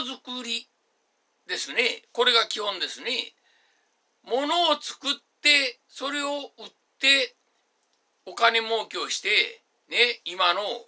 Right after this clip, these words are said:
現在の、ね、このみんなが、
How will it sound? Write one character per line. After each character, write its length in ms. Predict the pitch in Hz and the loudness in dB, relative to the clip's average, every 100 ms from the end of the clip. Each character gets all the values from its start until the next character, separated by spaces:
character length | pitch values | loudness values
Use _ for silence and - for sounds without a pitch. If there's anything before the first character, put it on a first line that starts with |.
| _ | _
現 260 | 175 202 185 | 0 0 4
在 280 | 180 160 | 2 2
の、 80 | 175 208 120 - _ _ _ _ | -2 -6 -8 -14 _ _ _ _
ね、 300 | 180 302 - _ _ _ | -2 -2 -6 _ _ _
こ 180 | - 175 | -8 -4
の 80 | 196 196 190 _ _ _ _ | -2 -2 -6 _ _ _ _
み 160 | 170 196 | -14 -12
ん 140 | 175 | 0
な 120 | 175 | 2
が、 320 | 226 185 - | 6 4 2